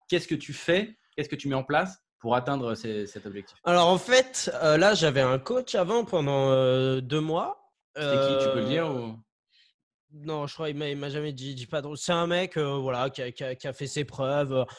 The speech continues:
Speaker 2: Un, c'est pas le, le gros, gros reg, mais c'est un mec, euh, qui crush très largement les, les dix vingt. Et du coup, je l'avais pendant deux mois.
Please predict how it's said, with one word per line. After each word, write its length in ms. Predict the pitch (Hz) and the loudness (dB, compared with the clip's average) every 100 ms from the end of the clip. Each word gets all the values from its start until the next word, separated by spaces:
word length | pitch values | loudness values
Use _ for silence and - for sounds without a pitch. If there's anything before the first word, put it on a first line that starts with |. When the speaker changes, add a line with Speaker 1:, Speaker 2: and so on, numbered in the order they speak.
| - - | -20 -10
Speaker 2:
Un, 380 | 170 165 165 165 | -4 -2 -2 -4
c'est 180 | 156 165 | -4 -2
pas 300 | 180 175 156 | 0 0 0
le, 220 | 135 131 | -4 -6
le 280 | 127 127 131 | -6 -6 -6
gros, 360 | 120 127 151 | -4 0 0
gros 260 | 131 139 131 | 2 0 0
reg, 380 | 123 135 143 120 | 0 0 0 -2
mais 180 | 120 120 | -4 -4
c'est 200 | - 120 | -4 -4
un 280 | 113 113 | -4 -4
mec, 340 | 113 117 117 - | -4 -6 -6 -8
euh, 80 | 113 | -10
qui 160 | - | -12
crush 280 | - 120 113 | -14 -12 -12
très 160 | - 120 | -8 -6
largement 400 | 113 117 117 117 | -6 -6 -6 -4
les, 180 | 110 | -4
les 180 | 110 113 | -4 -6
dix 300 | 107 117 113 | -8 -10 -6
vingt. 220 | 123 160 | -2 0
Et 80 | 160 | 0
du 120 | 120 | -2
coup, 140 | 117 147 | -6 -6
je 100 | 127 | -2
l'avais 200 | 120 120 | -2 -2
pendant 260 | 123 117 | -4 -4
deux 140 | 110 117 | -4 -2
mois. 380 | 117 147 165 | 2 4 4